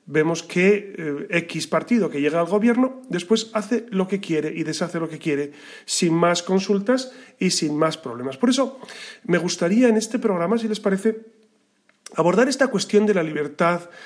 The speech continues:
de expresión, porque esta semana han ocurrido, em,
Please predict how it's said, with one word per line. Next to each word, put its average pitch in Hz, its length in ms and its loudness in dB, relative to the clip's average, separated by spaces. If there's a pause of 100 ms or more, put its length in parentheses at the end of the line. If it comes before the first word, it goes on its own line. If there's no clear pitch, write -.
(100)
de 160 120 -4
expresión, 160 580 0
porque 196 240 -2
esta 196 200 0
semana 196 500 0 (500)
han 226 160 4
ocurrido, 233 760 2
em, 160 600 -4